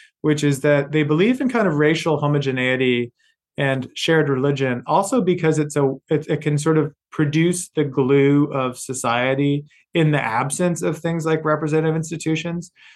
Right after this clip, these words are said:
So if you're gonna do away with democracy, that's well and good. But how else are you gonna then make people, like, not just, you know, see each other as totally foreign from one another? You have, might have a common language, okay.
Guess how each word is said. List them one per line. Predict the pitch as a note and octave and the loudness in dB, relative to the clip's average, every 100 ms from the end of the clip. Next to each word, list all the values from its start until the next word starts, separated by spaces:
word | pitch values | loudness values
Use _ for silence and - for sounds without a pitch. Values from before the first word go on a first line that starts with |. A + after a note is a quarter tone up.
| _ | _
So | E3+ | 2
if | D#3+ | 4
you're | F3 | 4
gonna | F3 E3 | 2 2
do | D3 F#3 G3+ | 4 4 6
away | D#3+ D3+ | 6 4
with | D3+ D3 | 4 0
democracy, | B2+ A#2+ A#2+ A#2+ A#2 | 0 0 -2 -6 -6
that's | A#2 C3+ D#3+ | -4 -4 -2
well | D3 | -2
and | B2+ | 0
good. | C3 A#2+ A2+ - _ - _ - | -2 -2 -4 -10 _ -20 _ 0
But | D3+ | 0
how | A#2+ D#3+ F3 | 2 2 4
else | F3+ F3 | 4 2
are | E3+ | 2
you | D#3 | 2
gonna | D3 C#3 C3 | 2 0 0
then | C3+ C3+ | -2 -2
make | B2+ B2+ - | -2 -4 -4
people, | D3+ C#3+ B2 A#2 | -4 0 -2 0
like, | A#2 - _ - | -4 -6 _ -8
not | C#3 A#2+ A#2+ - | -4 -2 -2 -4
just, | C3 A2+ - - - | -6 -6 -8 -16 -14
you | - | -12
know, | A2+ - A2+ _ _ _ _ _ _ _ _ _ _ - - _ | -10 -12 -14 _ _ _ _ _ _ _ _ _ _ -20 -20 _
see | - F3+ E3+ | -4 -2 0
each | E3 | 2
other | D#3 C#3+ C3 | 2 4 2
as | B2+ A#2+ | -2 -4
totally | - C3+ A#2+ A#2 | -4 -2 -2 -4
foreign | C3+ B2 A#2+ G#2+ | -4 -4 -4 -8
from | A2 | -12
one | G#2+ G#2 | -14 -14
another? | G#2 A2 | -16 -14
You | A#2 B2 | -12 -8
have, | B2 - | -8 -6
might | C#3+ C#3 | -4 -2
have | B2+ | -4
a | B2 | -6
common | - B2 A#2+ | -6 -6 -4
language, | A#2 B2 C3 B2+ A#2+ | -4 -4 -4 -6 -8
okay. | A#2 B2 A2+ A2+ A#2 | -10 -6 -6 -6 -10